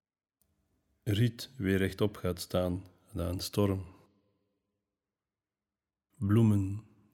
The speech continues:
weer bloeien. De afdruk van een voet in het gras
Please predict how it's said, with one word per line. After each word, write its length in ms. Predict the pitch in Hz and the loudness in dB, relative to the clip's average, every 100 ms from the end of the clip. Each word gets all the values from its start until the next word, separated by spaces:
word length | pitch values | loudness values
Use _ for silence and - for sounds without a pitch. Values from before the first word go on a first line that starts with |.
| - | -6
weer 220 | 104 90 | -4 -2
bloeien. 520 | 92 98 92 90 92 87 _ _ _ _ _ _ _ _ _ _ _ _ _ _ _ _ _ _ _ _ _ _ _ _ _ _ | 0 2 2 -2 -8 -14 _ _ _ _ _ _ _ _ _ _ _ _ _ _ _ _ _ _ _ _ _ _ _ _ _ _
De 180 | - 95 | -4 0
afdruk 540 | - 117 110 95 92 - | 4 4 4 0 0 -4
van 200 | 95 92 | -4 -2
een 180 | 90 | -2
voet 240 | 87 104 104 | 0 -2 -2
in 100 | 87 | -4
het 140 | 82 | -4
gras 500 | - 95 95 - - | -2 0 0 -4 -10